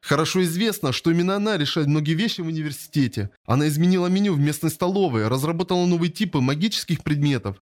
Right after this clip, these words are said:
Даже дизайн этой формы был придуман именно ей. Ходят слухи, что Тихая Дуно получила рекомендации лично от одного из семи великих мировых сил.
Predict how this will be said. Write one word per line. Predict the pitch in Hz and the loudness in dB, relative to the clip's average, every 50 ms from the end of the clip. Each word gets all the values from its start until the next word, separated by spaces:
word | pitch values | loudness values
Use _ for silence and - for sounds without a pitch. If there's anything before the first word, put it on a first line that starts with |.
| _ | _
Даже | - 123 139 135 139 | -2 0 0 0 0
дизайн | 147 160 165 165 190 180 175 - | -2 -2 0 0 0 -2 -2 -2
этой | 160 160 185 180 175 | -4 -2 0 -2 -2
формы | 180 - 233 226 202 160 139 139 | -2 -2 -2 0 0 0 0 0
был | 131 143 151 | 0 0 0
придуман | 143 - 156 160 151 156 220 233 202 135 104 104 101 _ _ | 0 0 -2 -2 0 0 0 2 2 0 -2 -4 -6 _ _
именно | - 135 165 175 175 180 | 0 2 2 2 2 0
ей. | 180 185 175 180 139 117 101 - - _ _ | 0 0 0 0 0 0 -2 -4 -8 _ _
Ходят | - - - 160 156 180 170 | -6 0 0 2 2 0 -2
слухи, | - - 190 208 226 190 - - 127 | -2 -2 0 0 0 0 0 -2 -2
что | 113 - - 143 | -2 -2 -4 -2
Тихая | 127 - 185 180 190 170 | 0 0 0 0 0 0
Дуно | 165 175 180 190 180 | 0 0 0 0 0
получила | - 175 165 165 151 - 190 165 170 | 0 0 0 0 0 0 0 2 2
рекомендации | 160 165 160 180 175 180 180 190 180 208 190 143 - - 131 | 2 0 0 0 0 0 0 0 -2 -2 -4 -4 -2 -2 0
лично | 123 131 160 220 226 - - - 113 101 104 - _ _ _ | 0 2 2 0 0 -2 -2 -2 -2 -2 -2 -6 _ _ _
от | - 123 117 - | -2 -2 0 0
одного | 156 143 165 175 185 214 202 | 0 0 0 0 2 2 0
из | 180 - | 0 2
семи | - 185 180 185 | 2 2 2 2
великих | 165 180 175 196 190 196 175 - | 2 2 0 0 -2 -4 -2 0
мировых | 185 180 175 180 185 196 180 | 2 2 2 2 0 0 -2
сил. | - - - 208 170 123 104 98 | -4 -4 -2 -2 -2 -2 -2 -4